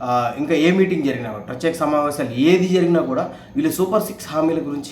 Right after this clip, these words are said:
కూ-, ఎక్కడా కూడా మాట్లాడడం లేదు. వాటి గురించి ఎక్కడ మాట్లా-, మహా-, ఇంకా ఇంకేమైనా మాట్లాడితే,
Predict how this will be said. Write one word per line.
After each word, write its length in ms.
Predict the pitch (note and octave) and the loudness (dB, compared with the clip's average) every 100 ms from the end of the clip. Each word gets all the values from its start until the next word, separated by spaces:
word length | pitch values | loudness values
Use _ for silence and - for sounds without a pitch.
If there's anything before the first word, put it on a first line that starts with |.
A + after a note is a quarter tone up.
| - | -10
కూ-, 240 | C#3 C3 | -10 -8
ఎక్కడా 320 | B2 - F3+ | -12 -2 0
కూడా 240 | F3 D#3+ D#3 | 0 0 0
మాట్లాడడం 520 | B2+ C3 C3 B2+ A2 | 0 -6 -6 -10 -10
లేదు. 280 | G#2 - - - - - - - G#2 | -14 -16 -20 -20 -20 -20 -20 -18 -16
వాటి 200 | - A2+ | -12 -8
గురించి 280 | C#3 D3 | -8 -6
ఎక్కడ 180 | C3 C#3+ | -6 -2
మాట్లా-, 320 | C3+ C3 C3+ | 0 0 -2
మహా-, 580 | B2 C3+ - - - - | 0 0 -2 -8 -18 -8
ఇంకా 160 | C3+ D#3 | -4 0
ఇంకేమైనా 420 | D3+ D#3 E3+ D#3+ | 0 4 4 6
మాట్లాడితే, 540 | D#3 D#3 D3+ G#3 - | 2 2 0 -2 -8